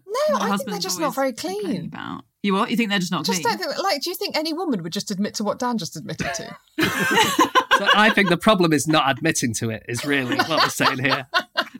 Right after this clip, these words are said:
Speaker 2: We're just liars.
Speaker 3: Um, just on the handshakes, one more thing in, um, in Russia. This carried on for a while, and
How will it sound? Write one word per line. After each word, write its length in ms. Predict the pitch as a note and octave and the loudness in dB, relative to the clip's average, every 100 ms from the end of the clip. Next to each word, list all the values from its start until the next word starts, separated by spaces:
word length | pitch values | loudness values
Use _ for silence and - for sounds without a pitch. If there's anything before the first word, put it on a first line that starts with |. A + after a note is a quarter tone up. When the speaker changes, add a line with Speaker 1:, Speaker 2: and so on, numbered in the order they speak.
| - | -10
Speaker 2:
We're 80 | F#3 | -4
just 200 | F3 E3+ | -4 -2
liars. 340 | F3 D3+ D#3+ G3+ - - F#3 - | 0 0 -2 -4 -8 -10 -10 -2
Speaker 3:
Um, 340 | D#3 D#3+ F3 | 2 2 0
just 260 | - B3+ D#4 | -2 0 2
on 140 | D#4+ | 2
the 140 | D4+ | 2
handshakes, 580 | G#3+ A#3+ B3 F#3+ D3+ - | 4 2 2 2 2 0
one 140 | F3 E3 | 0 2
more 120 | D#3+ | 2
thing 300 | E3 D3+ C#3 - | 2 0 -2 -2
in, 240 | C#3+ C#3+ | -2 0
um, 520 | C3+ G#2+ C#3+ C#3 C3+ C3+ | 0 0 0 0 -4 -6
in 160 | - C#3+ | -8 -4
Russia. 440 | C#3+ E3 C3 G#2+ - - - _ | -2 0 0 -2 -6 -20 -20 _
This 140 | E3 F3 | -4 -2
carried 280 | - A3 E3+ | 0 2 4
on 140 | F#3+ | 2
for 120 | - | 0
a 60 | C#3 | 0
while, 440 | B2+ C#3+ C3 A2 - | 4 4 4 0 -2
and 360 | C3+ C3 B2+ | 0 0 -4